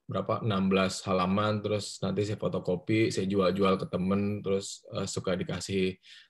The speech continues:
ke saudara. Karena waktu itu emang, eh, apa ya, nggak, sama sekali nggak tahu kalau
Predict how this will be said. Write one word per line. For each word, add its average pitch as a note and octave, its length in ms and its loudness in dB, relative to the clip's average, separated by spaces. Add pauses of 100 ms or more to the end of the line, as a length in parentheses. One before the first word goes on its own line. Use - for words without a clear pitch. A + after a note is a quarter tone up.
ke - 160 -6
saudara. G2 720 0 (720)
Karena G#2 240 2
waktu G#2 240 2
itu C3 160 8
emang, G#2+ 320 4 (640)
eh, G#2+ 300 0 (100)
apa A#2 160 4
ya, A2+ 180 8 (920)
nggak, A2 280 4 (400)
sama A#2 240 2
sekali A2+ 280 4
nggak A2+ 240 4
tahu C3 440 4
kalau A2 480 4